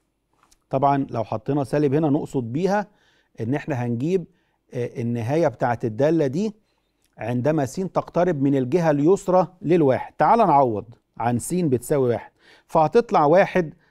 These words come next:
زائد ب زائد تلاتة، يعني في النهاية هتساوي ب زائد أربعة. دي كده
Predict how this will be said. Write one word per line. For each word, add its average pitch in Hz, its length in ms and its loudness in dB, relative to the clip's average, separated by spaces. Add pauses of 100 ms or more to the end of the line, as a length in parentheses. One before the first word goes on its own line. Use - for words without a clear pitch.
(140)
زائد 131 480 0
ب 131 60 2
زائد 143 360 2
تلاتة، 165 580 2
يعني 180 360 2
في 156 140 -4
النهاية 165 560 0 (320)
هتساوي 165 520 2
ب 180 220 4 (420)
زائد 139 440 0
أربعة. 117 460 2 (1200)
دي 143 220 0
كده 208 260 4